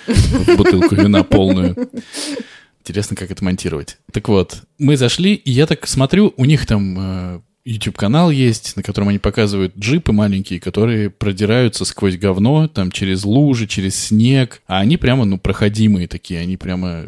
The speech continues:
четыре на четыре. Они очень все мастерски там лазят туда-сюда, в грязь, везде там лебёдки у них есть, ну, то есть вовсю. И мы как-то задружились, э, с типами, которые это всё открыли.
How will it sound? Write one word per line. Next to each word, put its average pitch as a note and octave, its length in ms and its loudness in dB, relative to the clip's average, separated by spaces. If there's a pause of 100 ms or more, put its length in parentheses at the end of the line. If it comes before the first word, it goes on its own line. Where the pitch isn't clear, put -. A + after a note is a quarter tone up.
(140)
четыре F#2+ 400 -4
на F2+ 100 -6
четыре. A2+ 680 -2 (580)
Они F#2 220 -2
очень F#2 340 -2 (160)
все F#2 320 -4 (220)
мастерски G2+ 920 -2
там E2+ 400 -8
лазят F2 540 -6
туда-сюда, F2 840 -8 (160)
в E2 240 -20
грязь, F2+ 540 -6 (160)
везде F2+ 640 -8
там E2 280 -10 (100)
лебёдки G2 640 -2
у G2 60 -2
них F#2+ 260 -4
есть, F#2 380 -6
ну, G#2 160 -2
то F#2+ 100 -6
есть F2+ 160 -10 (100)
вовсю. G#2 520 -4
И A2+ 560 0 (760)
мы E3 140 -2
как-то B2+ 360 0
задружились, B2+ 840 2
э, A#2+ 380 2
с - 80 -8
типами, G#2+ 360 0
которые G2+ 340 -2
это - 100 -8
всё G2+ 160 0
открыли. D3+ 600 0